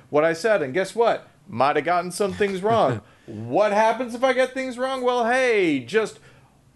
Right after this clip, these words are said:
Speaker 1: shoot off an email to Ben's email at yahoo dot com at gmail dot com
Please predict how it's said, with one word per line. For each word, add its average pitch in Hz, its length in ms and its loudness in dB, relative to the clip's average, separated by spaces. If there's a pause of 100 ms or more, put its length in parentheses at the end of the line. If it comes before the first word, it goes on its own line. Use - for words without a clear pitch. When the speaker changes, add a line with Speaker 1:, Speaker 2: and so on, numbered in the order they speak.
Speaker 1:
shoot - 480 -2
off 262 280 2
an 254 100 2
email 208 520 2
to 147 180 -4
Ben's 226 880 0
email 180 540 2
at 151 200 0
yahoo 180 380 2
dot 170 300 0
com 185 360 0
at 151 140 0
gmail 202 420 2
dot 120 220 0
com 135 400 0